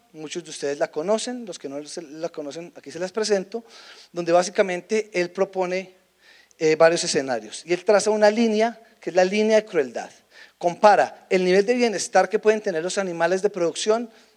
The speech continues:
con la productividad y genera cuatro escenarios. Escenario número uno, lo que él llama bienestar natural. Son los animales como viven en su medio natural. Ahorita vamos a traer un,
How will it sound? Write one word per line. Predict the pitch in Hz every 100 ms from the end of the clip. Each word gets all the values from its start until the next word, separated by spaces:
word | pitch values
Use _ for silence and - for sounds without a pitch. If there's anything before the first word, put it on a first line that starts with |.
| _
con | 214 233 262 247 -
la | - 175
productividad | 170 165 147 - 147 127 104 - - - _
y | 196
genera | - 190 180 196 220 226
cuatro | - 196 180 180
escenarios. | 180 156 147 135 131 - -
Escenario | 175 175 196 240
número | 262 262 240
uno, | 262 247 131 -
lo | 139
que | - 156
él |
llama | 156 214 240 269 - _ _ _ _ _ _ _ _
bienestar | 170 170 - 143
natural. | 165 165 160 147 135 - _ _ _ _ _ _ _ _ _ _ _ _ _
Son | - 170
los | 170
animales | 180 156 156 175 190
como | - 165
viven | 139 151
en | 170
su | -
medio | 151 151 165
natural. | 180 226 240 247
Ahorita | 165 151 175
vamos | 180 190
a |
traer | 143 143
un, | 175